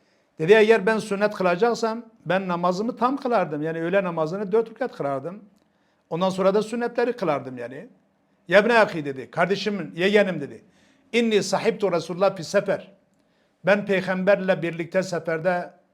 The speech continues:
musahabet ettim, yolculuk yaptım. Felem yezid ala rekateyn. Peygamber aleyhissalatu vesselam seferdeyken iki rekattan fazla kılmadı.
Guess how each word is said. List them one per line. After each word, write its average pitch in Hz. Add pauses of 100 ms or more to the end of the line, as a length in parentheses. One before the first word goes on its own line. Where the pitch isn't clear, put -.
musahabet 156
ettim, - (120)
yolculuk 156
yaptım. 131 (640)
Felem 208
yezid 202
ala 196
rekateyn. 202 (440)
Peygamber 180
aleyhissalatu 190
vesselam 156 (440)
seferdeyken 180 (300)
iki 202
rekattan 190
fazla 175
kılmadı. 202